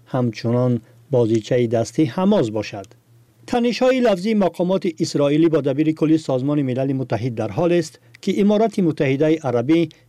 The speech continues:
پیش‌نویس قطعنامه را که درخواست آتش بس انسان دوستانه در غزه را پیش بینی می‌کند، به شورای امنیت سازمان ملل متحد پیشنهاد کرد. نمایندگی امارات متحده عربی در سازمان ملل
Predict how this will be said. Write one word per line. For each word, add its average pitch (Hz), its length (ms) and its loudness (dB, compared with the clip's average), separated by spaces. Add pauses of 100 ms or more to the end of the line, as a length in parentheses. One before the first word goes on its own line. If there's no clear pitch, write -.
پیش‌نویس 214 580 0
قطعنامه 139 640 0
را 165 220 2 (220)
که 220 120 -2
درخواست 202 540 0 (220)
آتش 156 380 0
بس 165 200 0 (160)
انسان 131 360 -2
دوستانه 135 540 0 (280)
در 180 220 0
غزه 220 260 2
را 156 100 2
پیش 131 220 -4
بینی 123 200 -2
می‌کند، 139 520 -2 (300)
به 208 80 2
شورای 214 480 2
امنیت 156 400 0
سازمان 135 480 -2
ملل 123 300 0
متحد 120 460 -2 (300)
پیشنهاد 175 540 0
کرد. 101 320 -12 (360)
نمایندگی 226 760 2
امارات 190 420 0
متحده 160 520 2
عربی 139 280 -2
در 139 140 0
سازمان 131 460 0
ملل 156 380 0